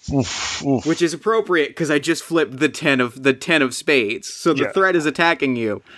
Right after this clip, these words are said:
Speaker 2: So yeah, you see that Jeep, that Jeep come up over the horizon, like, finally catching up to you. And they aim their minigun at you.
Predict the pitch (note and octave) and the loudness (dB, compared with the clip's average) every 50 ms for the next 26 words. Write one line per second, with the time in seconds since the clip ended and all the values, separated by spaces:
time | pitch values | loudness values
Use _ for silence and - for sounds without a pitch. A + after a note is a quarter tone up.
0 | - - - E3 E3 E3+ F3 D3 A2+ - - - - - B2+ C#3 F3+ F3+ - - | -12 -6 -2 0 2 2 2 0 -2 -4 -8 -16 -14 -6 -2 0 2 2 2 2
1 | - G3+ F#3+ F3+ E3+ D#3 C#3+ C#3 B2 - D3+ D#3+ D3+ C#3 - - - _ - - | 2 2 2 2 2 0 0 -2 -2 0 2 2 2 2 0 -4 -12 _ -20 -20
2 | _ _ _ - - - - - D#3+ D#3 D3 C3+ A#2 C#3+ D#3+ D3+ C3 - - - | _ _ _ -20 -20 -12 -4 0 0 0 0 0 0 0 2 2 2 0 -4 -18
3 | - - - - - - E3 D#3+ D#3 D3+ C#3+ D3 D3 D3 C3+ C3+ C3+ B2 C#3 C3 | -20 -20 -16 -10 -4 -2 0 2 2 2 4 4 2 2 2 2 0 0 2 2
4 | C3 C3 B2+ A#2+ A#2 A#2 G2+ G#2 G2 G#2 G#2 - C3 D3 - - - - F3+ E3 | 4 4 4 4 2 0 -4 -6 -10 -8 -4 0 0 0 0 -2 -4 0 0 2
5 | D#3+ D3+ C#3+ C3+ B2 B2 A2 G2+ - - C3 B2 - C3+ B2 A#2+ A#2 - - - | 2 2 0 0 0 0 -2 -2 -2 -2 -2 -2 0 -2 -2 -2 -2 -4 -6 -8
6 | - A2 G2 F2 E2+ D#2+ - - _ _ _ _ _ _ _ _ _ _ _ _ | -6 -6 -4 -6 -8 -12 -16 -20 _ _ _ _ _ _ _ _ _ _ _ _
7 | _ _ _ _ _ - - - C#3 B2+ B2 B2 B2 A#2+ B2 B2+ - B2+ C3 C3 | _ _ _ _ _ -14 -8 -6 -6 -4 -2 0 0 2 0 0 0 0 0 2
8 | C3 C3+ C3+ B2 C#3 C#3 C3+ B2+ C3 C3 C3 C3 A#2+ B2 B2+ A#2 A2+ E2 A2+ A#2 | 0 0 -2 0 0 0 2 2 2 0 0 0 0 0 0 0 0 2 2 0
9 | A2 - - G2+ F#2 D#2+ - C3 | 0 0 -6 -10 -10 -10 -12 -18